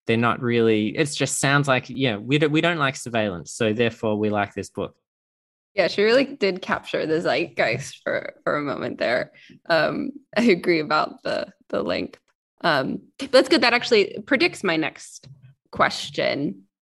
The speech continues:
Speaker 2: It, it sort of draws on Shoshana Zuboff in a way. So I think one of the things you said is, you know, the platforms don't really do much, right? They're just profiting off of what, what users do.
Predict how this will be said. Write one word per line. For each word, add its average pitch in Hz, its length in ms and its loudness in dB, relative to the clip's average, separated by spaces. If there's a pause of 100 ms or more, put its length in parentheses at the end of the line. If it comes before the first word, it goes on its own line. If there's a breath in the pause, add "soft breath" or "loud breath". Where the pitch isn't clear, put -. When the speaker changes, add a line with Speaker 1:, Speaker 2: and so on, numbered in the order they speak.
Speaker 2:
It, 240 180 4
it 240 140 0
sort 415 140 6
of 285 80 8
draws 180 240 4
on - 140 -4
Shoshana 175 300 0
Zuboff 175 460 2
in 175 120 4
a 165 60 2
way. 170 180 2
So 175 160 -2
I 170 80 4
think 196 280 -2
one 233 140 0
of 220 80 4
the 214 80 2
things 190 220 2
you 175 80 -2
said 165 180 -6
is, 160 280 -6
you 165 100 0
know, 156 120 -2
the 175 400 0 (220)
platforms 226 440 2
don't 202 160 2
really 175 160 2
do 165 420 -2
much, - 640 -8
right? 151 320 0
They're 165 120 0
just 175 200 -10
profiting - 600 0
off - 260 -2
of - 180 0
what, - 300 0
what - 240 -2
users 170 540 -4
do. 127 560 -4